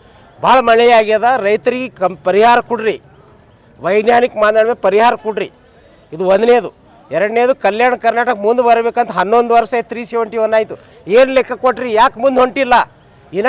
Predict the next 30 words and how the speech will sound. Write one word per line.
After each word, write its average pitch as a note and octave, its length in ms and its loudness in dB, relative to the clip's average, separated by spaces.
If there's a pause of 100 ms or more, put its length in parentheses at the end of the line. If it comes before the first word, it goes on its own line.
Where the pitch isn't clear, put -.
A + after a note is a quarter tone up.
ಯಾಕೆ C4+ 240 2
ಮುಂದೆ, C4 180 -2
ಇನ್ನ B3 100 -4
ಎಷ್ಟು C#4 340 4
ವರ್ಷ B3+ 160 0
ಬೇಕು? A#3+ 200 -4
ಇನ್ನ A#3+ 120 -2
ನೂರು B3 260 2
ವರ್ಷ A3 140 -2
ಬೇಕಾ? G#3+ 320 -2 (340)
ಹಿಂಗೆ A#3+ 220 0
ನೂರು C4 280 2
ವರ್ಷ B3 100 0
ತನಕ B3 180 -4
ಬೋರ್ಡ್ G#3+ 280 -2
ಇಡ್ತೀರಿ, G#3 360 -2 (600)
ಹಿಂಗೆ B3 260 -2
ಐದು C4 200 2
ಸಾವಿರ B3 200 2
ವರ್ಷ, A#3+ 300 -2
ಆರು A3 280 4
ಸಾವಿರ B3 240 -2
ಕ-, A3+ 260 -4
ಕೋಟಿ, A3+ 340 -8
ಏಳು A3+ 280 -2
ಸಾವಿರ A#3 220 -2
ಕೋಟಿ, G#3+ 380 -10 (220)
ಹತ್ತು B3 160 -2
ಸಾವಿರ A#3+ 180 2
ಕೋಟಿ A3+ 400 -10